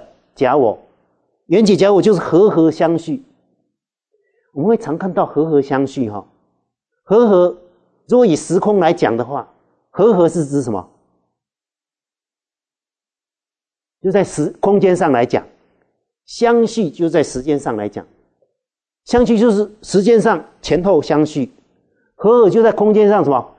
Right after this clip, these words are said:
彼此因缘和合就成果。这样理解吗？相-，和合就是什么？没有独一的。相续的，就是，相续就是什么？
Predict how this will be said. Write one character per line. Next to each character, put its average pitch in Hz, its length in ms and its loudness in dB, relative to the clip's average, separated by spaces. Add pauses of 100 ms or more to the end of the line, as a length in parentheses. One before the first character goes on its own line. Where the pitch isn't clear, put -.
(100)
彼 208 180 4
此 226 260 -6
因 240 260 4
缘 160 240 2 (360)
和 202 200 2
合 147 260 0 (220)
就 170 120 -2
成 131 200 -2
果。 113 180 -2 (1900)
这 - 20 -4
样 139 60 -2
理 143 80 -2
解 131 100 -2
吗？ 117 220 -4 (480)
相-， - 260 -14 (220)
和 240 220 2
合 196 160 4
就 240 140 2
是 190 40 0
什 180 80 2
么？ 143 140 0
没 156 140 2
有 214 100 2
独 175 240 0
一 190 160 0
的。 - 260 -2 (3500)
相 247 360 2
续 240 180 2
的， 175 440 0 (360)
就 208 120 -4
是， 180 200 0 (200)
相 226 360 0
续 226 200 -2
就 208 80 2
是 180 60 2
什 147 40 -4
么？ 131 160 -4